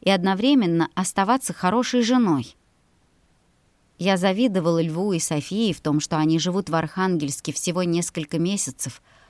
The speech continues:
а уже нашли для себя то, что заполняет их дни. По вечерам Лев так и работает в баре, А с утра едет на какие-то посадки.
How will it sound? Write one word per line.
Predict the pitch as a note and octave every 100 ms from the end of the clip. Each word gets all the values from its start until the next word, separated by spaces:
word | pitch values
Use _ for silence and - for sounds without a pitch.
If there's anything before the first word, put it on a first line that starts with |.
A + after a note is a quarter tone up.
| _
а | - F3+
уже | G3+ A#3 B3+
нашли | G#3 - G#3+ B3+
для | F#3 D3+
себя | - E3+ E3+
то, | A3
что | A#3 E3+
заполняет | D#3 D3+ D#3+ D#3 F#3 F#3+ -
их | F3 E3 D3
дни. | D#3 C#3+ C3 - _ _ _ _ _ _ _ _ _ - -
По | F3
вечерам | F#3 - G#3 B3 G#3
Лев | E3+ F3+
так | E3 D#3+
и | E3
работает | D#3 E3+ - D#3 C#3
в | C3
баре, | B2+ F3 F3 D#3 _ _ _ _ _
А | -
с | -
утра | G3 A#3+
едет | C#4 A#3 C4 B3
на | G3+
какие-то | F#3+ F#3 A#3 A#3+ A3
посадки. | G#3+ - F#3+ - D#3+ F#3 - E3